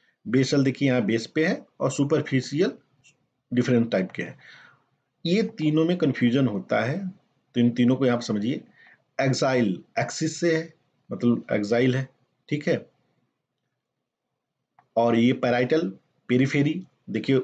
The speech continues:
ओवल्स कहाँ है? पेरीफेरी पे हैं। और इसमें अगर, अगर इसमें आपको दिखता है सेप्टम तो फॉल्स होता है, जिसको रिपलम बोलते हैं।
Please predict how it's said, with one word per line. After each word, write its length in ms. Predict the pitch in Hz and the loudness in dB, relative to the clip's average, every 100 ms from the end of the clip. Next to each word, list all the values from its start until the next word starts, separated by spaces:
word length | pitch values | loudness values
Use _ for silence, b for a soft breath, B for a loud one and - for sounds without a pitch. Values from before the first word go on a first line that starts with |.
| - | 0
ओवल्स 320 | 127 123 143 | 2 4 4
कहाँ 240 | 143 135 160 | 0 -2 -2
है? 80 | |
पेरीफेरी 640 | 196 123 120 120 117 123 135 - - | -2 0 0 2 0 0 -2 -6 -4
पे 100 | 143 | 0
हैं। 300 | 135 165 - _ _ _ _ _ _ _ _ _ _ _ _ _ _ _ 127 | 0 -2 -8 _ _ _ _ _ _ _ _ _ _ _ _ _ _ _ 0
और 160 | 113 | 2
इसमें 260 | 117 131 135 | 2 2 2
अगर, 300 | 120 131 120 - _ _ _ _ _ _ _ _ - | 2 0 -2 -8 _ _ _ _ _ _ _ _ -4
अगर 300 | 113 123 117 | 0 0 0
इसमें 260 | 120 120 127 | -4 0 0
आपको 540 | 117 - 127 107 - _ _ - | 0 0 0 0 -6 _ _ -6
दिखता 380 | 107 123 135 127 | -4 -2 -2 0
है 380 | 120 110 95 - _ | 2 0 -2 -8 _
सेप्टम 440 | - 127 - 160 233 - _ | -4 -4 -2 -4 -4 -10 _
तो 140 | 123 117 | -4 -2
फॉल्स 420 | - 113 117 120 | 0 0 0 -2
होता 200 | 110 139 | -2 0
है, 60 | |
जिसको 240 | 131 - 117 | -2 -2 -2
रिपलम 340 | 101 110 117 | -2 0 0
बोलते 280 | 117 117 | 0 -2
हैं। 80 | - | -4